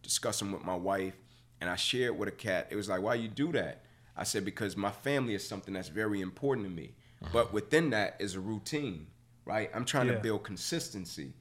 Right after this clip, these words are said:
Speaker 1: But
Speaker 2: Uh-huh.
Speaker 1: on the other end of the consistency is something that I care about. And so if I can be consistent about something that I care about every single day,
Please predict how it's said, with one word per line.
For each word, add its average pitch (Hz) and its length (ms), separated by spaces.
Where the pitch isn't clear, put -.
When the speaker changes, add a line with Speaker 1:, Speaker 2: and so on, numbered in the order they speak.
Speaker 1:
But 82 80
Speaker 2:
Uh-huh. 82 200
Speaker 1:
on 104 100
the 101 120
other 135 280
end 110 200
of 101 120
the 101 40
consistency 101 960
is 95 160
something 110 360
that 98 120
I 90 100
care 147 300
about. 85 360
And - 100
so 113 100
if 104 140
I 131 80
can 143 160
be 120 120
consistent 101 720
about 95 340
something 131 320
that 98 120
I 90 100
care 147 260
about 113 360
every 117 200
single 104 340
day, 123 400